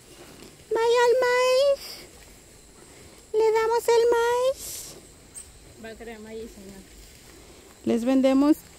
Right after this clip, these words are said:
Speaker 1: elotes cocidos, señores.
Speaker 2: Vaya el maíz.
Speaker 1: Vaya las tortillas nuevas.
Speaker 2: El maíz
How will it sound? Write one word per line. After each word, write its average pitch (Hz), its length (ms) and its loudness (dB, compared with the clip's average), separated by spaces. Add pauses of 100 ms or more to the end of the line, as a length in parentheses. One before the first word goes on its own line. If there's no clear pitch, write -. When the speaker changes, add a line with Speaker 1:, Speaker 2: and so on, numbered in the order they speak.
(100)
Speaker 1:
elotes 294 560 0
cocidos, 311 640 0
señores. 208 480 0 (960)
Speaker 2:
Vaya 214 240 -14
el 240 140 -12
maíz. 254 420 -10 (220)
Speaker 1:
Vaya 240 200 2
las 277 140 4
tortillas 269 400 4
nuevas. 277 500 4 (520)
Speaker 2:
El 220 100 -16
maíz 208 160 -16